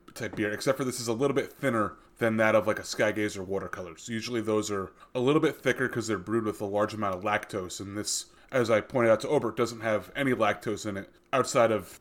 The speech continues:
marshmallows, which I don't believe marshmallows are made with lactose.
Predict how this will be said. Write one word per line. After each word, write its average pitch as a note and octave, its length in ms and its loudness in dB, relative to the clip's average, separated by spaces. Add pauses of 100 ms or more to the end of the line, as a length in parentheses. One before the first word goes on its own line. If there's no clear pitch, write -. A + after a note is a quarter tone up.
marshmallows, A2 840 0 (220)
which - 340 -4
I B2 80 -2
don't A2 140 0
believe A2+ 260 2
marshmallows G#2+ 500 0
are F#2+ 120 -4 (240)
made G2+ 240 -2
with F#2+ 160 -8
lactose. F#2 680 -10